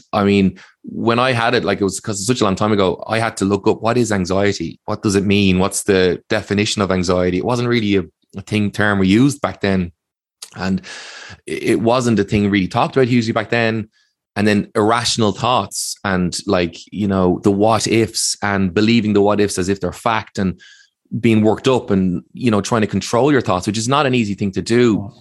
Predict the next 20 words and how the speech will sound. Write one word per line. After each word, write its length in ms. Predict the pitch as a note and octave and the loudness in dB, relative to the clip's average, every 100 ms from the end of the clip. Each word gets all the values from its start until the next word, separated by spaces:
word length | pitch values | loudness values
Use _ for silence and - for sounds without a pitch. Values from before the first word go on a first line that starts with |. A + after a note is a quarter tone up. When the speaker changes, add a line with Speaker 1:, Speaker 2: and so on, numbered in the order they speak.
| - - _ _ _ | -20 -20 _ _ _
Speaker 1:
But 280 | A2+ G#2 - - _ _ _ - | 2 2 0 -16 _ _ _ -4
I 80 | A#2 | -2
remember, 640 | B2 C3+ C3+ B2 G#2+ - _ - | 0 0 2 2 2 -2 _ -14
uh, 220 | - G1+ - | -12 -12 -8
as, 560 | - F2+ - - F#2 | -6 -4 -2 -2 0
as 200 | G2 F#2+ | 2 2
I 80 | F#2+ | 0
helped 340 | F#2 A2+ A2+ | 0 0 2
anyone, 460 | G2+ F#2+ F#2 F2 - _ _ | 0 2 2 0 -4 _ _
you 140 | - | -4
know, 140 | G2 F2+ | 0 2
who, 440 | F2+ - F#2 E2 | 0 0 0 0
who 60 | F#2 | 2
may 100 | F#2+ | 0
be 100 | F2 | 0
struggling 320 | - A2 G#2+ | 0 2 2
with 140 | F2+ | 2
irrational 360 | F#2 F2+ - E2+ | 2 0 -2 -2
thoughts, 360 | F#2 F2 E2+ - - - - _ - | 0 0 -2 -10 -20 -20 -20 _ -4
um, 480 | F#2+ F#2 E2+ E2 | -2 0 -2 -4